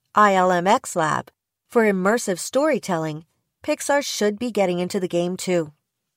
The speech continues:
Speaking of immersive, there's also augmented reality. The format is still so new it's only barely on consumers' radar, but as Pokémon Go proved, folks are open to it.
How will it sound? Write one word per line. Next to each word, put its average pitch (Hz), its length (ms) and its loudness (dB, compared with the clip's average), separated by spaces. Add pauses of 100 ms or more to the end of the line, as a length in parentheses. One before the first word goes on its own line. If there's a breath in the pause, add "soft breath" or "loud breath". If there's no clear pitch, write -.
(760)
Speaking 247 500 -2
of 175 100 2
immersive, 180 800 2
there's 214 340 2
also 226 600 4
augmented 214 600 4
reality. 160 640 -2 (440)
The 233 80 6
format 320 500 2
is 208 120 0
still 202 280 0
so 247 400 0
new 220 260 4
it's 175 220 4
only 247 360 0 (160)
barely 226 400 6
on 175 140 0
consumers' 180 520 -2
radar, 185 480 0 (300 soft breath)
but - 120 4
as 180 180 2
Pokémon 254 580 2
Go 262 240 6
proved, 170 420 -4 (140)
folks - 420 -2
are 170 180 2
open 190 340 0
to 170 180 -4
it. - 240 -12